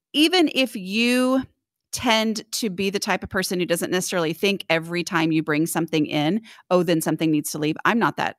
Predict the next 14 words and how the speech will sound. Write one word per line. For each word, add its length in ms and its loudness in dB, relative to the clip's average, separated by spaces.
like, 180 -2
I 120 2
don't 160 0
always 280 -2
think 160 -4
of 100 -4
that 140 0
either. 240 0
But 200 0
when 180 2
I 80 2
start 320 0
to 100 -4
realize, 380 0